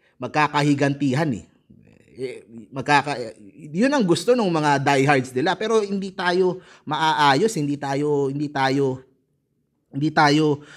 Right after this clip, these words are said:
ah, magmo-move forward as a country kung puro ganun na lang ang iniisip natin. So, napakaganda talaga nung sagot. Yan ang aking initial reaction. Katatapos ko lang panoorin. So, panoorin ko ulit yung mga ibang parts, himayin natin,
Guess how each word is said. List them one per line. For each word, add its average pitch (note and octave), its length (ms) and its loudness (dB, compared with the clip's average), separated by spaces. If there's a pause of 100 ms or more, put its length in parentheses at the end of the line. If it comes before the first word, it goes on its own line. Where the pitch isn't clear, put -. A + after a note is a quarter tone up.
(120)
ah, C3 1120 0
magmo-move D#3+ 560 -2
forward C#3+ 400 2
as - 80 -8
a C3 80 -6
country B2+ 400 -4
kung C#3 160 -4
puro C3+ 240 -2
ganun B2 240 -2
na A#2+ 80 -2
lang C3+ 160 -4
ang C#3 80 -4
iniisip A2+ 480 -6
natin. F#2+ 400 -16 (120)
So, F2+ 280 -20
napakaganda D3+ 720 -4
talaga C#3 240 0
nung C3 160 -4
sagot. A#2+ 400 -8 (400)
Yan G#3+ 160 2
ang G#3+ 120 -2 (120)
aking F3+ 200 -4
initial D3+ 360 -2
reaction. C3 320 -4
Katatapos F3 480 0
ko E3+ 80 -2
lang D#3+ 80 -2
panoorin. B2 560 -6
So, F2 400 -12 (480)
panoorin A3+ 400 2
ko G#3+ 80 4
ulit G3+ 160 2
yung F#3+ 200 -2
mga F3+ 120 0
ibang E3+ 160 -2
parts, D#3+ 240 -4
himayin C3 320 -2
natin, A#2+ 320 -8